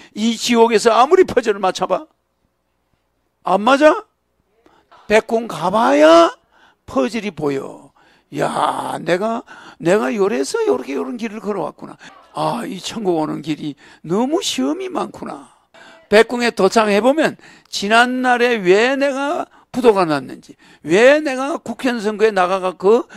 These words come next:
돈을 없애고 헛고생을 했는지, 이 퍼즐이 딱 백궁으로 오는데 맞춰져 있는 거야. 그러니까 고생 속에서 그 사람이 그 고생을 할 때는 퍼즐을 맞출 수가 없어.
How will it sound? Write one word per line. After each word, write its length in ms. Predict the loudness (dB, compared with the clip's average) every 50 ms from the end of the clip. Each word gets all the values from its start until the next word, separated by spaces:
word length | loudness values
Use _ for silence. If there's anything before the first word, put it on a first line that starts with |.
| -20 -10 -6
돈을 280 | -4 -2 -2 0 -2
없애고 460 | -2 -2 -2 -2 -2 -2 -2 -4 -6 -6 -12 -20 _ -12 -10
헛고생을 460 | -8 -4 -4 -2 -2 -2 -2 -2 -4
했는지, 420 | -4 -6 -6 -8 -10 -12 -14 -18 -20 _ -20 -20 _ _
이 200 | -4 -2 -2 -2
퍼즐이 580 | -4 -4 -2 -2 -2 0 -2 -4 -6 -6 -10 -12 _ _ _ _ _ _ _ _ _
딱 320 | 2 4 4 4 2 _ _ _ _ _ -4
백궁으로 500 | -2 -2 -2 -2 -4 -8 -8 -6 -6 -4
오는데 400 | -4 -4 -4 -4 -4 -6 -8 -12 -12 _ _ _ _ _
맞춰져 440 | -4 -2 -2 0 0 0 0 0 0
있는 300 | -2 -6 -8 -16 -20 _ _
거야. 120 | -20 _ _ _ _ _ _ -20 -20 -20 _
그러니까 280 | -4 -4 -4 -4 -4 -8
고생 580 | -8 -4 -2 -2 -2 0 -2 -2 -2 -4 -6
속에서 720 | -8 -6 -6 -6 -4 -4 -4 -4 -4 -4 -2 -2 -2 -2 -4 _ -16 -20 -20 -20 _ _
그 200 | -10 -8 -4 -2
사람이 560 | 0 0 0 -2 -2 -4 -6 -6 -6 -8 -10 _ _ _ _ _ _ _
그 220 | -4 0 0 0 0
고생을 420 | 0 -4 -6 -4 -4 -2 -2 -2
할 160 | -2 -4 -4
때는 340 | -4 -4 -4 -4 -4 -6 -8 -10 _ _ _ _
퍼즐을 460 | -2 -2 0 0 2 0 0 -2 -2
맞출 340 | -4 -6 -6 -6 -4 -6 -6
수가 200 | -6 -6 -6 -6
없어. 240 | -8 -8 -12 -20